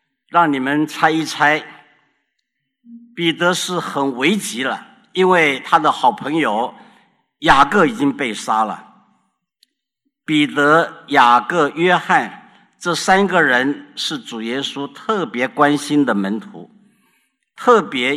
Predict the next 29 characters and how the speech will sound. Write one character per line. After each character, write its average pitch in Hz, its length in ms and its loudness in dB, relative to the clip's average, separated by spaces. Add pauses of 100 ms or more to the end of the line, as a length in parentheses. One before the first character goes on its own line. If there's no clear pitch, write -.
(120)
有 120 180 -4
重 143 500 2
要 123 560 6
任 147 260 2
务 147 120 -4
交 156 320 4
托 151 200 -4
的 127 140 -2
门 92 260 -8
徒， - 300 -20 (920)
什 - 260 -4
么 185 140 4
都 202 180 0
带 175 160 4
着 139 120 0
他 131 200 -2
们 120 160 -4
三 123 260 -4
个 107 100 -6
人。 76 200 -12 (1600)
但 123 220 -4
是 107 480 -8 (380)
雅 123 340 6
各 127 280 -2
已 104 180 -10
经 113 200 -10
殉 110 320 -8
道 92 200 0
了。 73 220 -20